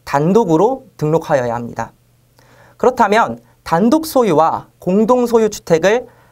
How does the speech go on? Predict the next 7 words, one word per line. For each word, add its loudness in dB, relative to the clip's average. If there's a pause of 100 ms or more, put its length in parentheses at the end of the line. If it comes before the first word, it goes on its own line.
(180)
같이 -2
보유하고 0
있을 -4
경우에는 -2 (280)
공동 2
명의 0
등록과 -2